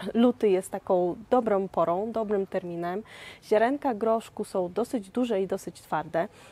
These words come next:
więc dobrze jest je namoczyć na dwadzieścia cztery godziny w wodzie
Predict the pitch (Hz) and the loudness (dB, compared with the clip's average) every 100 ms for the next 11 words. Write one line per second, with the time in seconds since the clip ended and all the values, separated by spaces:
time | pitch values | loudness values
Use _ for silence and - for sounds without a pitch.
0 | - 190 180 185 175 208 269 247 214 196 | -2 0 0 -4 2 4 4 2 0 0
1 | 190 - 185 180 180 180 - 180 196 170 | 0 -2 -4 -2 -4 -4 -6 -6 -6 -6
2 | 170 170 233 - 285 - - 214 190 202 | -4 -4 -4 -4 -6 -6 -4 -2 0 -2
3 | 180 202 185 165 170 165 151 180 226 | -2 -2 -2 -4 -2 -2 -2 -2 -2